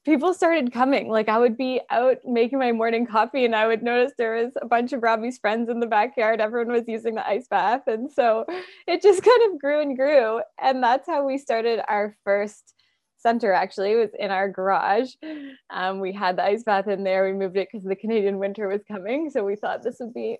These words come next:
a nicer experience if it was indoors, although many people have them outside. Um, yeah, and we started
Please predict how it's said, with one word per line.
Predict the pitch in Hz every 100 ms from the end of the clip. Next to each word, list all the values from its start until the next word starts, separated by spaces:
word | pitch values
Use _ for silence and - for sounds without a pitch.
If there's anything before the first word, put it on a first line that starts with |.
| _
a | 269
nicer | 220 254 254
experience | 247 240 254
if | 262
it | - -
was | 262
indoors, | 277 262 233 151 285 262
although | 226 202 190
many | 202 220 226
people | 269 294 240
have | 262 196
them | 202 185
outside. | 131 - 214 - 254 - 339 320 294 277 254 - 196 220
Um, | 220 202 208 233 _ _ _ _ 311
yeah, | 320 381 302 220 233
and | 285
we | 349
started | 359 - 320